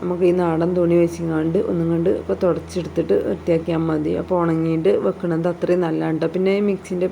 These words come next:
പെട്ടെന്ന് ലീക്ക് വരാനും അതുപോലെ ഓട്ടാവാനൊക്കെ മിക്സിൻ്റെ ജാർ അങ്ങനെ വൃത്തിയാക്കിയിട്ടില്ല എന്നുണ്ടെങ്കിൽ അങ്ങനെയൊക്കെ സംഭവിക്കും ട്ടോ. അപ്പോൾ മിക്സി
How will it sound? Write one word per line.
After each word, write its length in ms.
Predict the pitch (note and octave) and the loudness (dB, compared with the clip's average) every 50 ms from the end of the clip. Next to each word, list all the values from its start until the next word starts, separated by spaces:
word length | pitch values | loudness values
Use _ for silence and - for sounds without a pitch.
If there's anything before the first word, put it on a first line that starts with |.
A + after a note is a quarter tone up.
| - | 0
പെട്ടെന്ന് 420 | F#3 F3 E3+ - F3 F3 F3 F3 F#3+ F#3+ - - - - - - - - - - - - G3+ | -2 -2 0 0 0 0 0 0 -2 -4 -6 -14 -18 -18 -20 -20 -20 -20 -20 -14 -6 0 2
ലീക്ക് 300 | G3 F#3+ F#3 E3+ F3 G3 F#3 | 4 4 4 4 4 4 4
വരാനും 500 | F#3 F3+ F3 F3 E3 D#3+ D#3+ E3+ F#3+ F#3 F3+ - - | 4 4 4 2 2 2 2 4 4 4 2 0 -4
അതുപോലെ 520 | D#3+ D#3+ D3+ C#3+ - D#3+ D#3 D#3 D#3 D#3+ F#3+ G#3 G3+ - - - - - - - G#3 | -2 -2 -2 0 2 2 2 4 2 2 0 -2 -4 -10 -18 -18 -20 -18 -6 -2 0
ഓട്ടാവാനൊക്കെ 840 | G3+ F#3 F3+ F#3 G3 F#3 E3+ E3 E3 E3 E3 E3 E3 E3 E3 - F#3+ G3 G3+ G3 | 0 0 0 0 0 0 0 0 0 0 0 0 -2 -4 -4 -4 -2 -2 0 -2
മിക്സിൻ്റെ 380 | F#3+ E3+ E3+ - F3+ E3+ F3+ F3 E3+ | -4 -4 -4 -6 -2 0 0 0 0
ജാർ 260 | F3 E3 D#3+ D#3+ D#3 F3 F3 E3+ | 0 0 0 -2 -2 -2 -2 -2
അങ്ങനെ 240 | D#3+ D#3+ E3 F3+ G3+ G#3 G#3 - - - - - - - - F#3 F#3 | -4 -4 -4 -4 -4 -6 -8 -14 -18 -20 -20 -20 -12 -4 -2 2 2
വൃത്തിയാക്കിയിട്ടില്ല 800 | F#3 F3 F3 E3+ - - F#3+ F3+ F3 F#3 E3+ E3 E3 F3+ F3 E3+ E3 D#3+ | 2 2 0 -4 0 2 2 2 4 2 2 4 4 4 4 4 2 2
എന്നുണ്ടെങ്കിൽ 400 | D#3+ D#3+ D#3+ D#3+ D#3 D#3 D#3+ F3 G#3 G#3+ | 2 2 2 2 2 2 2 2 0 0
അങ്ങനെയൊക്കെ 340 | F#3 F3+ E3+ F3 E3 F#3 F3+ G3 | 0 -2 -2 -2 -4 -4 -2 -2
സംഭവിക്കും 500 | F3 D#3 D#3 D3+ D3+ D3+ D3+ C#3+ D3+ D3+ D3 | -2 -2 0 2 4 2 2 2 0 -2 -2
ട്ടോ. 100 | D#3+ D#3 D#3+ - - - - - - - - | -2 -4 -4 -6 -12 -16 -18 -18 -18 -18 -12
അപ്പോൾ 160 | - F#3+ G#3+ G#3+ G#3+ | -2 0 2 2 4
മിക്സി 340 | G#3 F#3+ - - - A3+ | 2 0 -2 -6 -2 0